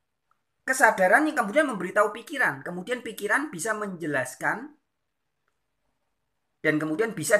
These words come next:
diungkapkan, disuarakan menjadi kata-kata. Sehingga sekarang saya membuat video ini dan saya bersaksi, saya cerita kepada Anda. Dan Anda mendengar.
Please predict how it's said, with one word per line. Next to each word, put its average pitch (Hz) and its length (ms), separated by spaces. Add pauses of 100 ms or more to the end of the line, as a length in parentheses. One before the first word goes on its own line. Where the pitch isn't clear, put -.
diungkapkan, 180 720
disuarakan 175 640
menjadi 151 320
kata-kata. 160 480
Sehingga 165 320
sekarang 180 320
saya 180 160
membuat 147 160
video 151 320
ini 196 80
dan 156 240
saya 196 160
bersaksi, 165 480
saya 202 160
cerita 214 400
kepada 185 320
Anda. 202 320 (160)
Dan 208 160
Anda 214 320
mendengar. 175 560